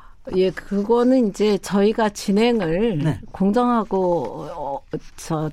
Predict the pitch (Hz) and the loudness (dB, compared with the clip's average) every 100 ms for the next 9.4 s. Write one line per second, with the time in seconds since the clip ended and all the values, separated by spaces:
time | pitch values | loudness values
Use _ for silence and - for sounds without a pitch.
0 | - 277 294 285 233 185 175 185 180 170 | -4 2 4 4 4 0 -4 -2 -4 -4
1 | - 185 220 262 240 180 165 175 170 151 | -2 2 4 2 2 -2 0 0 0 0
2 | 156 175 190 220 175 151 - 196 185 175 | 0 0 2 2 0 -2 -4 -2 -2 -2
3 | 175 185 - - - - 208 196 202 151 | -2 -4 -6 -14 -20 -6 -2 0 0 2
4 | 175 202 202 170 165 - - 208 156 160 | 2 2 0 -2 -2 -4 -4 -2 0 0
5 | 190 165 127 156 - - - - - 220 | 2 2 0 -4 -14 -20 -20 -8 0 4
6 | 277 294 285 254 208 185 240 247 240 220 | 4 6 4 2 0 0 2 2 2 0
7 | 208 220 208 202 214 220 190 190 - - | 0 -2 -2 -2 0 0 -2 -6 -14 -14
8 | - 175 165 175 233 233 233 220 - 208 | -6 -4 -2 -4 -2 0 2 0 -2 -4
9 | 196 - 247 262 | -4 -6 -2 0